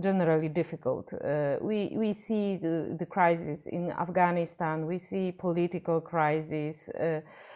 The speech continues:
and we see a lot of bad things, uh, which, which are happening. But, uh, n-, for me, uh, working on, uh, on the energy transition, it's really important, uh,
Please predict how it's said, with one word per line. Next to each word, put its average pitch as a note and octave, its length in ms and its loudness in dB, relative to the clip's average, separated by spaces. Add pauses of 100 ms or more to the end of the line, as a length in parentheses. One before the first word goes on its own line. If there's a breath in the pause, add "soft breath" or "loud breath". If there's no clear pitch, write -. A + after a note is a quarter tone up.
(140 loud breath)
and F#3+ 200 4
we G3+ 160 2
see G3+ 400 0
a G3+ 100 4
lot G#3 220 8
of G3+ 100 4 (200)
bad G3 340 6
things, D#3+ 640 -4
uh, D3 400 2
which, E3+ 360 -4
which F#3+ 240 -2
are F3 100 4
happening. D#3+ 600 0 (120)
But, E3+ 440 2 (100)
uh, E3+ 220 4 (480 loud breath)
n-, - 160 -6 (720)
for G#3+ 160 6
me, C#4+ 400 8
uh, F#3+ 180 4
working G#3+ 500 6
on, F3+ 220 0
uh, - 240 0
on F#3 160 2
the F3+ 180 2
energy G#3 380 4
transition, D#3 580 -2
it's F3+ 260 -4
really A3 380 2
important, F#3 720 -2
uh, D#3+ 440 2